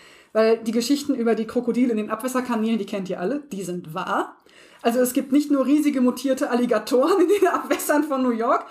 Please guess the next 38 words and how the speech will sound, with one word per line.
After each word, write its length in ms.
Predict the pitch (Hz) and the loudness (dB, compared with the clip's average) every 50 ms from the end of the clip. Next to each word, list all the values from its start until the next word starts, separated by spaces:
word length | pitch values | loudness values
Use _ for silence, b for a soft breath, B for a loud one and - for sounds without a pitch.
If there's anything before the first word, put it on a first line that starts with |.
| B B B B B | B B B B B
es 140 | 226 220 - | -8 -4 -2
gibt 200 | 302 302 - - | -2 -2 0 0
auch 160 | 226 240 - | 0 0 2
riesige 420 | 247 269 269 220 226 214 302 190 | 2 0 0 0 0 0 0 0
Haie 240 | 220 233 302 370 381 | 2 2 2 2 2
und 140 | 330 277 - | 2 0 0
alles, 180 | 226 269 254 | 0 0 0
was 120 | 262 254 254 | 0 0 0
man 80 | 254 | 0
sich 100 | 240 226 | 0 0
sonst 160 | 233 226 247 - | 0 -2 0 0
noch 140 | 311 302 | 0 -2
vorstellen 340 | 302 311 302 302 330 320 302 | 0 -2 -2 -2 0 0 0
kann. 240 | 302 320 320 320 302 | 2 2 2 2 0
Und 220 | - 254 247 240 | 0 -2 -4 -4
Ellen 320 | 240 - 220 233 269 277 - | -2 -2 -2 0 0 0 -2
Fines 420 | - 214 208 220 247 254 254 - | 0 -2 0 0 0 0 0 0
Job 220 | - 208 - 220 - | 0 0 0 -2 -4
ist 220 | 208 240 - - | -8 -8 -4 -4
es, 160 | 247 240 240 B B B B B B _ | -4 -4 -4 B B B B B B _
die 100 | 240 247 | 2 2
Viecher 320 | 254 254 247 220 247 226 - | 2 2 2 2 0 0 0
zu 120 | - 247 | 0 -2
jagen. 440 | 220 180 175 180 180 175 190 160 160 - _ _ _ _ _ _ _ _ _ | 0 0 -2 -2 -4 -8 -8 -12 -16 -20 _ _ _ _ _ _ _ _ _
Das 180 | 294 302 302 392 | -2 0 2 2
ist 140 | 381 - | 2 4
nur 140 | 320 330 339 | 4 4 4
so 80 | 294 320 | 4 4
ein 200 | 294 285 285 - - - _ _ _ - | 2 2 0 -4 -12 -20 _ _ _ -6
kleiner 480 | - 254 240 240 254 262 240 220 185 | -2 0 2 2 2 2 2 0 0
Ausschnitt 340 | 196 214 220 220 240 226 226 | 0 0 0 0 -2 -4 -4
von 160 | - 240 226 | -2 -4 -2
dem, 200 | 220 240 247 247 | 0 0 2 2
was 220 | 247 285 285 - 254 | 2 2 0 -2 0
wir 100 | 254 285 | 0 0
da 160 | 277 247 233 | 2 0 0
so 120 | 214 220 | 0 -2
haben. 360 | 208 202 196 202 202 196 185 | -4 -4 -4 -4 -4 -6 -8